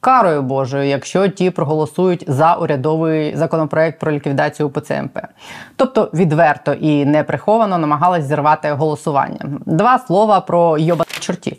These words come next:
Артем Дмитрук, нардеп-спортсмен з Одеси, який за каденцію в парламенті відзначився бійками і атаками на набу давно і послідовно захищає інтереси московської церкви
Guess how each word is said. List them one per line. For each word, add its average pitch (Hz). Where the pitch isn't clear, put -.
Артем 233
Дмитрук, 196
нардеп-спортсмен 156
з 127
Одеси, 196
який 196
за 147
каденцію 143
в -
парламенті 202
відзначився 156
бійками 180
і 160
атаками 147
на 143
набу 185
давно 151
і 208
послідовно 165
захищає 160
інтереси 156
московської 160
церкви 151